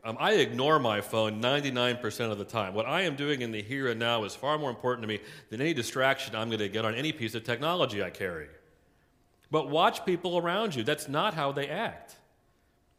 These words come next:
I, I told the group this morning in the Sunday school hour, I saw a lady at a grocery store,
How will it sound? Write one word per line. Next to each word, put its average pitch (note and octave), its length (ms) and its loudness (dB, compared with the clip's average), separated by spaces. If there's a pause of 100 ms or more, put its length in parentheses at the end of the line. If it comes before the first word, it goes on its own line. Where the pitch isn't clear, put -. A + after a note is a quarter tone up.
(440)
I, A#2+ 160 -6
I - 20 -6
told C3+ 240 -4
the B2 80 -2
group B2 340 -4
this A2 200 -6
morning B2 260 0
in A2+ 80 -4
the A2+ 60 -4
Sunday C#3+ 240 -4
school B2+ 180 -4
hour, A2 120 2
I A2 120 0
saw B2+ 320 -2
a A2+ 40 0
lady B2+ 300 -2
at A#2 80 -4
a A2 40 -6
grocery B2 400 -4
store, A2 300 -2